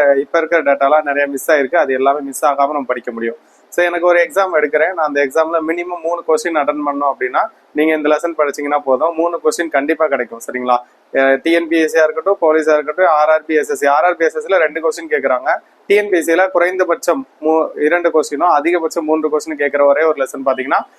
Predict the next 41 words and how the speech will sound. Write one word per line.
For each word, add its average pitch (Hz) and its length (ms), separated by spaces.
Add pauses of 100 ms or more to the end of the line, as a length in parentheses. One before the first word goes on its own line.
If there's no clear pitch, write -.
(180)
இந்திய 175 260
அமைவிடம் 156 320
மற்றும் 143 180
இயற்கை 139 280
பிரிவுகள் 120 420
தான். 117 100 (300)
So, 165 120
இந்த 165 120
லெசனை 180 260
வந்து 180 200
நம்ம 160 120
பாத்தீங்கன்னா, 151 540
கொஞ்சம் 156 240
பெரிய 190 260
லெசன் 147 300
தான். 127 200
மொத்தம் 147 240
ஆறு 175 280
பிரிவுகளா 170 480
பிரிச்சிருப்பாங்க 139 580
லெசனையே. 139 400 (360)
அதுல 156 160
மொத்தம் 165 240
ஏழு 170 520
டாபிக் 160 360
இருக்கும் 131 220
இந்த 127 120
லெசன்ல. 127 320 (100)
So, - 140
அதனால 156 240
என்ன 165 100
பண்ணா, 156 200
பெரிய 180 280
லெசன் 170 320 (120)
ஒரு 208 220
கொஞ்சம் 202 280
பிரிச்சு 220 380
பார்ப்போம். 143 380 (360)
இப்ப 175 200
பார்க்கல-, 175 420 (120)
பார்க்கலாம். 156 360